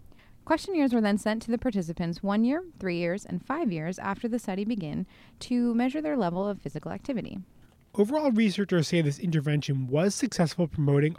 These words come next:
Speaker 2: all three types of physical activity, but the style of messaging was important.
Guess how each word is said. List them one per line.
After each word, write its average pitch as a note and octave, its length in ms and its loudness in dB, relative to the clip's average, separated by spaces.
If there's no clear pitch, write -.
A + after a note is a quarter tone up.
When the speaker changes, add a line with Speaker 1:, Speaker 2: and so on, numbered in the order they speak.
Speaker 2:
all C3+ 160 -2
three C#3 220 -4
types B2 300 -10
of A#2+ 60 -16
physical C3+ 340 -4
activity, C3 520 0
but D#3+ 220 0
the D#3 100 -2
style A#3 380 4
of D#3+ 40 8
messaging C3+ 380 0
was A#2+ 140 -4
important. A2 500 -12